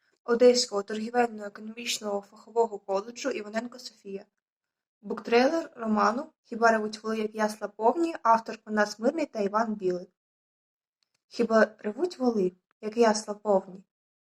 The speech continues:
Звичайно, ні. Чому ж волать? І не ревуть навіть рогаті, коли на бійню тягнуть їх. Такі великі, волохаті,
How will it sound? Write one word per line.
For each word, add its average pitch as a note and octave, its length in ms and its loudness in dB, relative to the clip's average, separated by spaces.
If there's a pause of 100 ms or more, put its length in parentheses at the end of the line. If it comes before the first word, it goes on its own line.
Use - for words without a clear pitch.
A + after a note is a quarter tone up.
(240)
Звичайно, D#4 500 2
ні. A3+ 320 2 (280)
Чому D#4 340 4
ж - 160 0
волать? A3 440 2 (880)
І A3 80 0
не G#3+ 160 8
ревуть G#3 400 4
навіть B3 340 2
рогаті, A#3+ 680 4 (220)
коли A3 240 2
на C4+ 120 6
бійню A3 440 2
тягнуть F#3+ 580 -4
їх. F#3+ 300 -8 (600)
Такі C#4 280 2
великі, B3 520 4
волохаті, G#3+ 800 2